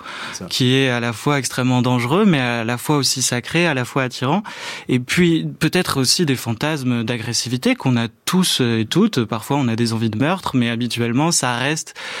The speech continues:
Speaker 2: bien au chaud,
Speaker 1: Oui.
Speaker 2: là où il faut, tout dans notre inconscient. Et là, soudainement, ça fait retour dans la réalité de la scène qu'on est en train de voir.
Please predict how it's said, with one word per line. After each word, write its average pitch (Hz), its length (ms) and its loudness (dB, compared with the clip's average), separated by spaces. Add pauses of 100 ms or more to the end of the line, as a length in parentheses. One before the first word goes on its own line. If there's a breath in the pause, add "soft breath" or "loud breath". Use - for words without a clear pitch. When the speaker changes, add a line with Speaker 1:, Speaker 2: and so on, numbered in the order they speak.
(140)
Speaker 2:
bien 139 260 4
au 131 100 4
chaud, 160 260 2
Speaker 1:
Oui. 165 60 4
Speaker 2:
là 135 160 2
où 127 80 0
il 123 120 0
faut, 175 340 4
tout 147 240 -2
dans 131 260 2
notre 143 260 0
inconscient. 131 500 0 (380 loud breath)
Et 135 80 0
là, 151 140 2
soudainement, 160 720 2
ça 147 680 0
fait - 180 -2
retour 151 500 0
dans 143 440 2
la 131 180 0
réalité 135 440 -2
de 160 60 0
la 143 100 0
scène 151 220 0
qu'on 143 160 0
est 135 40 2
en 127 80 0
train 135 160 -2
de 127 60 0
voir. 113 280 -4